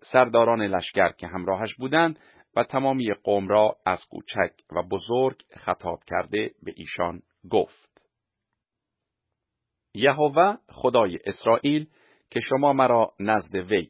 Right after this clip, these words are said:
فرستادید تا دعای شما را به حضور او برسانم چنین می‌فرماید: اگر فی الحقیقت در این زمین بمانید،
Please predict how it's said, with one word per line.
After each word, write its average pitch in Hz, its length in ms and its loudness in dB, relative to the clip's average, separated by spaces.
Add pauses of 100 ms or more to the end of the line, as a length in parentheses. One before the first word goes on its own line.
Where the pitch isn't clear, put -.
(120)
فرستادید 101 760 -4 (140)
تا 98 240 2
دعای 139 380 -2
شما 120 300 -2
را 104 140 0
به 92 120 -6
حضور 87 500 -10
او 85 140 -10
برسانم 123 640 0 (220)
چنین 135 280 -2 (100)
می‌فرماید: 78 680 -12 (1300)
اگر 165 360 4 (260)
فی 127 80 0
الحقیقت 110 1000 -6 (220)
در 95 220 2 (140)
این 156 340 -6
زمین 87 580 -8
بمانید، 113 540 -2